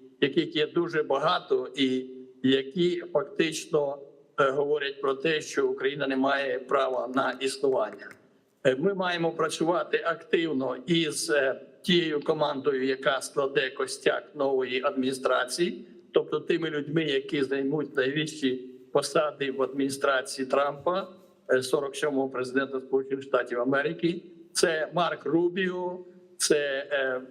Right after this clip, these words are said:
е, е, Майк Вольц, е, радник з питань національної безпеки, це Річард Гренел, який може бути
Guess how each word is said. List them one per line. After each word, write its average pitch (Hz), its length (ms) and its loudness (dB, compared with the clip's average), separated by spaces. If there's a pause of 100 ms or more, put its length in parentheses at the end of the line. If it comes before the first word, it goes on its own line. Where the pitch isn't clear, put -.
е, 131 80 2
е, 127 720 0 (280)
Майк 151 640 0
Вольц, 165 580 0
е, - 60 -6
радник 151 560 0
з - 40 -8
питань 151 380 0
національної 139 560 -2
безпеки, 131 760 -2 (380)
це 151 480 0 (180)
Річард 170 540 0
Гренел, 165 440 0
який 156 380 0
може 143 340 2
бути 147 640 0